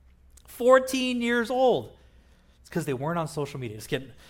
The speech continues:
They didn't have video games to rot their brain. Just kidding. So they were, so they were memorizing all this stuff. They were fourteen years old. The other thing that they would learn in, in, in Bet Talmud is they would learn the art of answering questions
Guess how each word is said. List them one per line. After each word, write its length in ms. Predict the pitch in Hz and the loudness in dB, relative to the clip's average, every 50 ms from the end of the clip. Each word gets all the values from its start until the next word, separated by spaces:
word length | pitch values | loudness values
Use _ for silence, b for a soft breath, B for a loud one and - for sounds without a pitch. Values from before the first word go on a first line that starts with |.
| B B B B B | B B B B B
They 80 | - 196 | 0 4
didn't 160 | 233 220 165 | 6 6 4
have 80 | 139 156 | 6 4
video 180 | 202 226 233 | 2 2 2
games 220 | 214 233 226 220 185 | 2 2 2 2 2
to 80 | 180 | 0
rot 220 | 160 185 208 202 208 | 2 2 2 2 2
their 100 | 208 196 | 0 0
brain. 180 | 185 165 147 | 2 0 0
Just 120 | 151 160 - | -2 -4 -4
kidding. 140 | 160 127 | -4 2
So 100 | - 233 | 6 8
they 120 | 226 226 233 | 10 12 12
were, 220 | 240 233 208 - B B B | 12 12 10 8 B B B
so 100 | - 220 | 2 8
they 80 | 254 | 8
were 100 | 247 214 | 10 10
memorizing 680 | 185 185 208 226 240 240 233 226 214 208 196 190 190 185 | 8 8 8 8 8 8 8 8 8 8 6 4 0 0
all 240 | 202 202 208 226 233 | 2 2 2 4 2
this 100 | 208 190 | 2 2
stuff. 340 | 214 160 - - - - | 0 0 0 -2 -14 -4
They 80 | - 185 | -2 0
were 100 | 175 165 | 0 0
fourteen 340 | 160 - 220 233 233 226 233 | -2 -2 -2 -2 -2 0 0
years 160 | 233 214 180 | -2 0 2
old. 280 | 214 196 151 - - - - - - b b b b b | 2 2 2 0 -6 -14 -20 -20 -20 b b b b b
The 60 | 131 | 0
other 160 | 147 208 233 | 4 4 4
thing 160 | 226 247 233 220 | 4 4 2 2
that 100 | 214 196 | 2 4
they 80 | 196 | 4
would 160 | 185 185 175 | 2 2 2
learn 220 | 165 170 165 170 170 | 2 2 2 2 2
in, 100 | 160 180 | 0 -4
in, 200 | 180 160 160 170 | -4 -4 -4 -4
in 100 | 160 156 | -4 -4
Bet 220 | 135 170 170 170 - | -2 -4 -4 -4 -2
Talmud 320 | 165 156 156 156 156 147 | -2 -2 0 -2 -2 -2
is 80 | 147 139 | -2 -2
they 80 | 160 | -2
would 120 | 151 151 139 | -2 -2 -2
learn 300 | 135 143 160 175 180 180 | -2 0 0 0 0 0
the 120 | 170 170 | -2 -4
art 380 | - 156 160 160 156 156 156 B B B B B | -2 0 0 0 0 0 -2 B B B B B
of 160 | 147 135 - - - | -6 -6 -6 -10 -12
answering 600 | - - 156 175 190 180 - 196 185 185 180 170 | -6 -4 -4 -4 -4 -4 -4 -4 -4 -4 -4 -6
questions 760 | - - - - 160 - - - - 147 135 131 127 123 - | -8 -8 -6 -6 -6 -6 -6 -10 -10 -8 -8 -8 -10 -12 -14